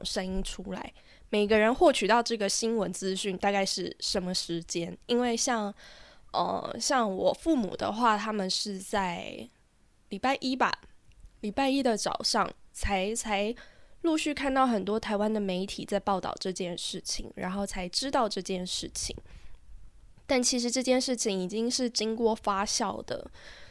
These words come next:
所以一开始的时候，其实我知道这件事情是在礼拜五晚上的时候，就是大半夜还没睡觉在滑手机的时候。因为我是，呃，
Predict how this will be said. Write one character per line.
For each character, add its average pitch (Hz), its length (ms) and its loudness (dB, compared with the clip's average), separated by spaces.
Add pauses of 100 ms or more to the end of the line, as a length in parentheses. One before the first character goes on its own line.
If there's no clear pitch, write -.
(160)
所 277 160 6
以 262 80 6
一 269 80 0
开 277 320 4
始 220 220 0
的 - 180 -6
时 - 220 -2
候， 202 220 -6
其 277 120 -2
实 320 120 4
我 214 180 4
知 277 220 2
道 330 120 8
这 277 140 4
件 247 180 2
事 240 200 0
情 185 240 -6
是 214 180 -6
在 202 240 2
礼 185 240 -4
拜 214 340 2 (580)
五 196 380 4 (120)
晚 208 260 6
上 208 340 0
的 - 140 -2
时 - 180 -2
候， 208 240 -6 (520)
就 220 140 -4
是 202 160 -4
大 214 260 2
半 196 280 0
夜 196 100 0
还 185 120 -2
没 208 160 0
睡 202 240 0
觉 196 200 0
在 202 120 -2
滑 185 220 -2
手 - 200 -2
机 175 300 -6
的 - 140 -4
时 - 220 -2
候。 - 200 -8 (440)
因 262 80 2
为 285 80 12
我 220 120 8
是， 233 300 4 (440)
呃， 202 520 4